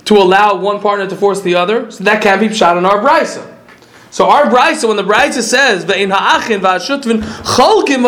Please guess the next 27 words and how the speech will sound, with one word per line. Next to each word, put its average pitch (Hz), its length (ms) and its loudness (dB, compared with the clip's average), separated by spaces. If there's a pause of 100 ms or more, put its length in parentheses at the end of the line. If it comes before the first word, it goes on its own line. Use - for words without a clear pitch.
(140)
that 226 120 -2
they 208 100 -4
do 214 80 -2
not 262 220 0
divide, 262 760 0 (400)
it 220 120 2
must 226 600 0
be, 240 640 0 (760)
um, 220 680 0 (800)
it 202 80 2
must 220 320 2
be 285 160 0
referring 240 440 0
to 226 80 -2
something 190 340 -2
else. 120 260 -8 (100)
Ella 262 380 4
rather 247 540 0
says 254 340 -2
the 233 100 0
Bri-, 220 280 2
the, 214 160 -2
the 202 180 -2
Gemara, 240 560 2 (340)
"Ema, 311 340 4
I'll 247 300 0
say 269 760 -4